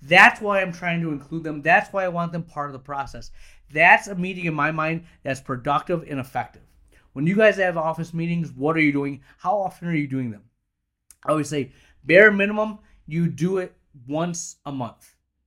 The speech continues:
A whole staff office meeting. Your direct reports, I think you should meet weekly.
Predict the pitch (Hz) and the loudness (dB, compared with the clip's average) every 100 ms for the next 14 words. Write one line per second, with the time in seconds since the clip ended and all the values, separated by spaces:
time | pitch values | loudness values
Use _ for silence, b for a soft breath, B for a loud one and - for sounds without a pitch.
0 | _ 139 117 180 196 - - 175 160 156 | _ -14 -2 2 2 0 -2 -2 -2 -4
1 | 139 127 135 110 101 b b b b b | -8 -12 -14 -14 -16 b b b b b
2 | b 156 160 151 170 180 185 170 226 233 | b -2 -2 0 0 0 -4 -4 0 0
3 | - - 165 175 165 - 160 160 151 202 | -2 -4 -4 -2 -4 -6 -6 -6 -4 -4
4 | 202 202 208 | -4 -4 -6